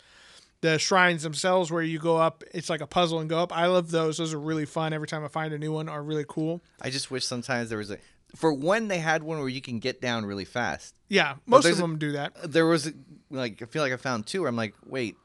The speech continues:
Speaker 2: I have to do that again? That was hella hard getting up
Speaker 1: Yeah.
Speaker 2: here." So I'll
Speaker 1: Normally,
Speaker 2: just
Speaker 1: if you
Speaker 2: fast
Speaker 1: go,
Speaker 2: travel.
Speaker 1: if you go, yeah, you can do that. If you go to the gate that's right by the little shrine,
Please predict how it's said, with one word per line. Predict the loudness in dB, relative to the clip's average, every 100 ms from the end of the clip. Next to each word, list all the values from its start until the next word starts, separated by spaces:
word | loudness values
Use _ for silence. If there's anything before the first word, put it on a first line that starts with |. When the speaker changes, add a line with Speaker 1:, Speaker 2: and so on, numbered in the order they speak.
| _
Speaker 2:
I | -12
have | -12
to | -14
do | -6 -2
that | -2 -4
again? | -6 -4 -2 0 0
That | 0
was | 0
hella | 2 4 4
hard | 6 4 4
getting | 0 2
up | 4
Speaker 1:
Yeah. | 4
Speaker 2:
here." | 2 -2 -14 4
So | 8
I'll | 10
Speaker 1:
Normally, | 10
Speaker 2:
just | 6
Speaker 1:
if | 6
you |
Speaker 2:
fast | 6 6
Speaker 1:
go, |
Speaker 2:
travel. | 2 0 -2 -2
Speaker 1:
if | 0 2
you | 2
go, | 4
yeah, | 6 4
you | 2
can | -4
do | -10
that. | -14 -14 -4
If | -2
you | 6
go | 8
to | 8 4
the | -4
gate | -2 0 0 -2
that's | -8 -8
right | 0 4 4 2
by | 0 2 0
the | -2 -4
little | -4 -4
shrine, | -4 -2 0 -2